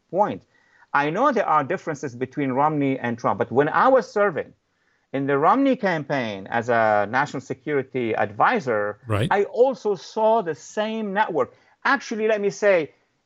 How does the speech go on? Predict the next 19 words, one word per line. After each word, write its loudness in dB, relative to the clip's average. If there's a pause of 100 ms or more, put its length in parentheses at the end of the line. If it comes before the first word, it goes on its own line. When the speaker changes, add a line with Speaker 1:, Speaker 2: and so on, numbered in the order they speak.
Speaker 1:
even 2
in, -2
during 2
the 6
Bush 2
years, -2
the, 0
the -2
same 0
network 2
and -4
the -6
same 0
media 0
have 0
been -6 (240)
fighting -4
the -8
independentist -2